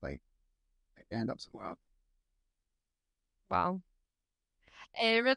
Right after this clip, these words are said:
Speaker 1: <laughs>
Speaker 2: Aaron always talks about this one in, like, detail 'cause obviously, I think, uh, well, he had a friend who, who generally believes the Earth is flat, and he was arguing with him about it.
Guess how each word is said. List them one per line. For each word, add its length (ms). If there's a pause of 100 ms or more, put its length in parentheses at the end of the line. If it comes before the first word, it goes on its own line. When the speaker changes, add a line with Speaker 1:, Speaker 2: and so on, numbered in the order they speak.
Speaker 1:
<laughs> 180
Speaker 2:
Aaron 420
always 260
talks 320
about 240
this 180
one 440
in, 240
like, 300
detail 520
'cause 140
obviously, 500 (540)
I 80
think, 300
uh, 180
well, 160
he 160
had 140
a 60
friend 520
who, 180
who 180
generally 500
believes 760 (400)
the 140
Earth 240
is 100
flat, 420 (640)
and 100
he 80
was 100
arguing 480
with 140
him 140
about 380
it. 160